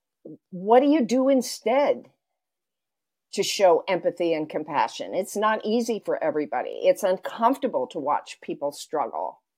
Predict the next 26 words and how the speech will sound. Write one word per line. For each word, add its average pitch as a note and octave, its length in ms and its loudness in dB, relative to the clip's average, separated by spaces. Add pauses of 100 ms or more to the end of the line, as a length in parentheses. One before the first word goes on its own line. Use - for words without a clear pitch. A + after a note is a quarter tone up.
(1300)
And, G#3 460 2 (720)
you A3 140 4
know, G#3 180 2
there A3 200 0
are G#3 40 -2
some A#3 240 -4
pe-, A3 240 -4 (240)
people G3 280 -2
who G3+ 160 -6
just G3+ 280 -4
can't - 340 -8
do F#3 180 0
it, E3 180 0
who F#3+ 100 -8
don't E3+ 300 2
want D#3+ 500 -2
to, G2+ 280 -6 (680)
or D#3+ 240 6
maybe F3 380 2
they D#3 300 2
simply F3 480 -2
don't D#3 280 -2
have E3 200 -6
the D#3 100 -2
right D3+ 280 -2
language, D3+ 800 -6